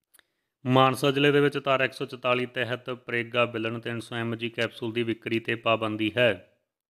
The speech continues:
ਦੋ ਹਜ਼ਾਰ ਇੱਕੀ ਦੇ ਵਿੱਚ ਪ੍ਰੇਗਾ ਬਿਲਨ ਦੀ ਵਰਤੋਂ ਤੇ ਦੁਰਵਰਤੋਂ ਦੇ ਇੱਕ ਖੋਜ ਪੱਤਰ ਪ੍ਰਕਾਸ਼ਿਤ ਹੋਇਆ ਸੀ। ਪੰਜਾਬ ਦਾ ਪੱਛਮੀ ਖੇਤਰ ਪ੍ਰੇਗਾਬਿਲਨ ਦੀ ਦੁਰਵਰਤੋਂ ਦੇ ਰੂਪ 'ਚ ਇੱਕ ਹੋਰ ਭਿਆਨਕ ਜਨਤਕ ਸਿਹਤ ਸਮੱਸਿਆ ਵੱਲ ਜਾ ਰਿਹਾ ਹੈ।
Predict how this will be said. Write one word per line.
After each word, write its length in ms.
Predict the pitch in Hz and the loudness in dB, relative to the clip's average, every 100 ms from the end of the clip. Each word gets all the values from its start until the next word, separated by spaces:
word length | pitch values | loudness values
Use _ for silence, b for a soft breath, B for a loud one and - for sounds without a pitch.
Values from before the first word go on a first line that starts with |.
| _ _ _ _ _ _ _ _ _ _ _ _ _ _ _ 127 | _ _ _ _ _ _ _ _ _ _ _ _ _ _ _ 0
ਦੋ 160 | 123 143 | 4 4
ਹਜ਼ਾਰ 220 | 143 151 | 6 4
ਇੱਕੀ 240 | 147 147 156 | 2 0 -2
ਦੇ 100 | 147 | 2
ਵਿੱਚ 220 | 147 143 | 2 0
ਪ੍ਰੇਗਾ 480 | 139 - 135 123 135 | -10 -2 -4 0 -2
ਬਿਲਨ 360 | 127 127 127 127 | 0 -4 -4 -4
ਦੀ 100 | 127 | -4
ਵਰਤੋਂ 360 | 123 120 - 123 | -2 -4 -4 -6
ਤੇ 80 | 123 | -6
ਦੁਰਵਰਤੋਂ 440 | 117 117 113 - | -4 -2 -2 -4
ਦੇ 80 | 120 | -8
ਇੱਕ 80 | 120 _ | -8 _
ਖੋਜ 220 | 120 117 | -6 -6
ਪੱਤਰ 300 | 117 120 123 | -4 -8 -6
ਪ੍ਰਕਾਸ਼ਿਤ 520 | 117 117 117 117 - | -6 -4 0 0 0
ਹੋਇਆ 240 | 120 120 120 | -2 2 2
ਸੀ। 120 | 117 | 0
ਪੰਜਾਬ 400 | 113 120 117 113 | -4 2 2 4
ਦਾ 100 | 120 | 0
ਪੱਛਮੀ 360 | 117 104 120 113 | -2 -4 -6 -6
ਖੇਤਰ 460 | 117 117 - 117 117 | -6 -6 -2 -2 -2
ਪ੍ਰੇਗਾਬਿਲਨ 800 | - 117 113 113 113 117 117 117 | -2 -4 0 -2 2 0 2 0
ਦੀ 80 | 120 | -4
ਦੁਰਵਰਤੋਂ 500 | 117 117 113 113 117 | -2 0 0 0 -6
ਦੇ 80 | 113 | -4
ਰੂਪ 200 | 113 113 | -6 -6
'ਚ 80 | 117 | -10
ਇੱਕ 120 | 113 | -10
ਹੋਰ 200 | - 117 | -8 -8
ਭਿਆਨਕ 400 | 113 117 110 113 113 | -4 -2 -2 -2 -4
ਜਨਤਕ 560 | 113 113 - 113 - 113 | -2 -2 -4 -8 -4 -8
ਸਿਹਤ 380 | - 107 117 | -2 -2 -2
ਸਮੱਸਿਆ 520 | 113 120 113 - 120 117 | -4 2 2 4 4 6
ਵੱਲ 260 | 117 113 | 6 4
ਜਾ 200 | 113 110 | 0 0
ਰਿਹਾ 180 | 120 131 | 2 2
ਹੈ। 180 | 98 | 0